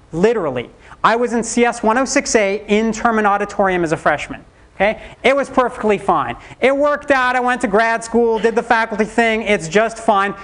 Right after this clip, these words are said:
It will open your doors to C S. You're not at any kind of disadvantage by starting here. So I know where you've been, literally. Like, that seat right there is where I was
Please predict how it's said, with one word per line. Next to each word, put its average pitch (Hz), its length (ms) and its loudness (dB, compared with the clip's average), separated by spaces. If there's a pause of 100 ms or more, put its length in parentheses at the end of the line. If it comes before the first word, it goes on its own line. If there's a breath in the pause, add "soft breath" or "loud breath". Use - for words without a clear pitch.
(120 loud breath)
It 240 160 2
will 254 160 0
open 240 280 0
your 247 140 0
doors 220 300 0
to 220 100 -4
C 220 240 0
S. 196 260 0
You're 202 80 2
not 208 220 2
at 202 80 -6
any 208 260 -2
kind 214 220 0
of 196 60 -2
disadvantage 185 580 0
by 170 140 2
starting 170 360 0
here. 165 240 0
So 185 140 0
I 180 140 2
know 208 200 2
where 196 200 0
you've 180 180 -4
been, 151 300 0
literally. 147 300 0
Like, 120 180 -8
that 160 260 0
seat 160 220 -6
right 147 200 -2
there 135 200 -2
is 127 100 -16
where 139 120 -6
I 127 60 -4
was 123 240 -10